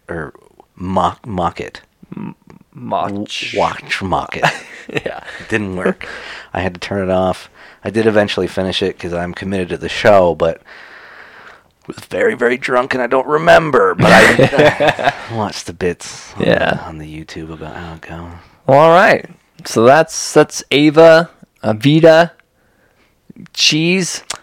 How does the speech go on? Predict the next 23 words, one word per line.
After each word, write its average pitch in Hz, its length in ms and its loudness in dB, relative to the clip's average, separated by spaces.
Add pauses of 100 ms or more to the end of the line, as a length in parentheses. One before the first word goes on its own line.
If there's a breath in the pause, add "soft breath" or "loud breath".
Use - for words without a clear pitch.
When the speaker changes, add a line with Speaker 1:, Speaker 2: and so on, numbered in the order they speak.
(120)
Speaker 2:
Alvida. 127 580 6
Speaker 1:
Um, 139 60 -4 (360)
her 123 120 0
name, 139 500 2
i-, 127 280 -2
uh, 104 560 2
yep, 117 220 4
Velveeta, 127 880 6
Miss 110 760 -4
Fascist 123 680 -2
Bitch. - 560 0 (680)
Um, 95 880 -2 (400)
Speaker 2:
Bad 113 320 0
guy, 87 260 -2
by 87 160 0
the 87 80 2
way. 90 120 4
Speaker 1:
Bad 110 160 4
Speaker 2:
We 113 40 4
found 107 140 2
out 98 100 -2
halfway 104 400 4
through. 101 380 4